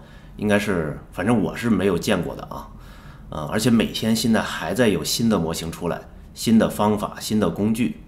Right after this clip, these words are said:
是吧？所以我个人判断呢，这次A I的影响会非常深远。也，以前这种科技进步呢，传导到大众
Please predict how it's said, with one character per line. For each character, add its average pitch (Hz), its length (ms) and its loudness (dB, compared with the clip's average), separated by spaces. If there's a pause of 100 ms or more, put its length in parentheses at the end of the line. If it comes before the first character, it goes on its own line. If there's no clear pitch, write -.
(160)
是 80 60 -6
吧？ 78 180 -6 (560)
所 135 140 4
以 - 20 10
我 - 140 4
个 143 180 6
人 90 80 4
判 92 220 -2
断 92 160 0
呢， 64 200 -4
这 127 140 2
次 - 320 -2
A 110 160 2
I 107 80 2
的 101 80 0
影 85 240 -2
响 73 260 -6
会 78 480 -4 (220)
非 131 220 2
常 90 180 -2
深 95 180 -2
远。 85 160 -2 (560)
也， 78 380 -6
以 87 160 -6
前 98 220 0
这 147 100 6
种 85 160 2
科 117 160 -2
技 110 100 2
进 101 200 0
步 107 140 -2
呢， - 200 -4
传 - 240 -2
导 90 180 2
到 82 240 -2
大 98 220 -2
众 147 260 0